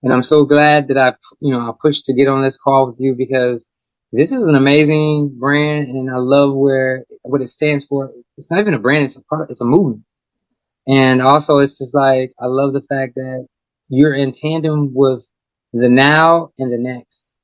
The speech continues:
and the next, next, the next nexus. And I think that's so dope that you get it and, like, you understand, you're unapologetic. That's re-, and transparent. I mean, if anybody from our audience don't understand what we're talking about,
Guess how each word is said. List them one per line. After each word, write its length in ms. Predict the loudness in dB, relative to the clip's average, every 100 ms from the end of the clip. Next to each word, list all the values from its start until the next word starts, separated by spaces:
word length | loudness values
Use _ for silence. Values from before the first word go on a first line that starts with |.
| _ _ _
and 600 | 0 2 4 4 2 2
the 100 | 0 2
next, 340 | 2 0 0
next, 400 | 0 0 -6 -4
the 80 | 0
next 300 | 2 2 0
nexus. 480 | -4 -4 -10 -12 -6
And 100 | -2
I 40 | 0
think 200 | 0 2
that's 180 | 0
so 160 | 2 2
dope 340 | 4 2 0 -6 _ _ _ -2
that 120 | 0
you 200 | 2 0
get 220 | 0 -2
it 260 | 0 -4 -8 _ -12
and, 160 | -10
like, 300 | -10 -12 -8 -2
you 180 | -2 -2
understand, 440 | -6 -6 -4 2
you're 140 | 2
unapologetic. 960 | 2 0 0 -2 -2 -4 -2 -2 -2 -4 _ -12
That's 240 | -12 -4 0
re-, 140 | 2
and 100 | 0
transparent. 880 | -2 -2 -2 -2 -6 -2 0 -2 -6 _
I 40 | 0
mean, 240 | 0 0 _ _ -10 -2
if 100 | 2
anybody 440 | 4 4 4 4 0 -2
from 140 | 0 2
our 120 | 4
audience 280 | 4 4 2
don't 180 | 2
understand 420 | 2 0 0 2 4
what 80 |
we're 100 | 4 4
talking 260 | 2 0
about, 260 | 0 0